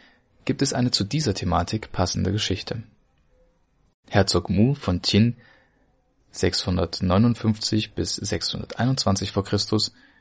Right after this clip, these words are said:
übertrug Meng Meng die Aufgabe, seine Soldaten zu einem Überraschungsangriff gegen den Vasallenstaat Zheng zu führen.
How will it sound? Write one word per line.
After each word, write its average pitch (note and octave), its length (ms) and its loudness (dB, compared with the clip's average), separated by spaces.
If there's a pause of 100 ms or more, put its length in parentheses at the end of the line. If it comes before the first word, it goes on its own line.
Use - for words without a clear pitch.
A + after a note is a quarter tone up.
(260)
übertrug A2+ 560 4
Meng A2+ 280 8
Meng G#2+ 280 6
die - 160 0
Aufgabe, G#2 640 6 (380)
seine B2 240 8
Soldaten G#2 560 4
zu - 140 2
einem G#2 180 4
Überraschungsangriff G2+ 1040 2
gegen G2 380 0
den F#2 200 -2
Vasallenstaat G2+ 800 0
Zheng G2+ 280 2
zu - 140 -4
führen. - 520 -8